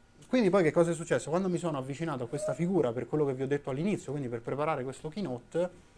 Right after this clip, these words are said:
eh, mi sono interessato a lui per capire un po' meglio qual è, perché c'erano quest-, questa sua frase, poi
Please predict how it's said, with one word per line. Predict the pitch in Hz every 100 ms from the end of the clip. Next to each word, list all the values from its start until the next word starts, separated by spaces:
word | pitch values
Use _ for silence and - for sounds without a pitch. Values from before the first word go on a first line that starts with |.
| - - -
eh, | 156 147 143 147 147
mi | 180
sono | 185 196
interessato | 160 160 151 - 139 143
a |
lui | 185 135 135 170 185 - _
per | 147
capire | - 160 214 120
un | 117
po' | 143
meglio | 135 151 123 123 123 120 120 123 -
qual | 139
è, | 139
perché | 127 135 - 190
c'erano | - 135 127 123
quest-, | 127 -
questa | 131 -
sua | 131 139
frase, | - 160 147 117
poi | 135 143